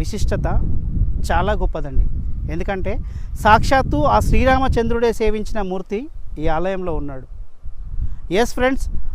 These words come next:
మనం ఇప్పుడు హైదరాబాద్కు అతి సమీపంలో, హయత్ నగర్కు దగ్గరలో తొర్రూరు గ్రామంలో వేంచేసి ఉన్న శ్రీ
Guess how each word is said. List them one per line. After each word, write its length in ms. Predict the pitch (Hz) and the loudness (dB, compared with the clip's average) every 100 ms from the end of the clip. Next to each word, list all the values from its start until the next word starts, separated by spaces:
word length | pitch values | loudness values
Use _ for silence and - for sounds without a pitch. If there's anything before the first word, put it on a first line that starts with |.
| - 170 | 2 2
మనం 180 | 214 262 254 | 4 2 2
ఇప్పుడు 240 | 254 247 311 - - 185 | 2 2 0 0 0 0
హైదరాబాద్కు 680 | 208 269 269 262 262 - 214 | 4 6 8 8 8 6 6
అతి 140 | 247 233 | 4 2
సమీపంలో, 560 | 233 233 220 208 185 - - - - 196 | 2 2 0 0 -2 -2 -4 -2 2 4
హయత్ 300 | 254 - 277 | 4 4 4
నగర్కు 300 | 269 269 233 208 | 4 4 2 2
దగ్గరలో 400 | 208 220 233 226 - - - 220 | 2 2 4 2 2 -2 -2 4
తొర్రూరు 340 | 240 294 302 277 | 4 6 4 4
గ్రామంలో 460 | 262 262 254 254 233 | 2 2 0 0 2
వేంచేసి 460 | 214 226 240 226 233 | 0 -2 -4 -4 -4
ఉన్న 140 | 214 214 170 - - - | -4 -4 -2 2 2 2
శ్రీ 160 | 208 | 0